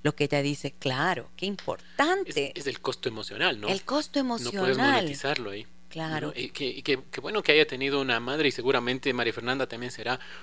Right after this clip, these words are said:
Speaker 2: una gran madre si es que así lo decide. Pero,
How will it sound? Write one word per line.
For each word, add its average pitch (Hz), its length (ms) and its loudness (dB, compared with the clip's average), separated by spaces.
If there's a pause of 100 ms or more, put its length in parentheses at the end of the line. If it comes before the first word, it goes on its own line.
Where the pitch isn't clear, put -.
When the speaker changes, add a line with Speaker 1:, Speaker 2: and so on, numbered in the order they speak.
(100)
Speaker 2:
una 120 300 -4
gran 127 280 0
madre 131 280 6
si 110 140 -4
es - 60 -8
que - 100 -6
así 123 160 -4
lo 123 100 2
decide. 120 340 0 (540)
Pero, 127 380 4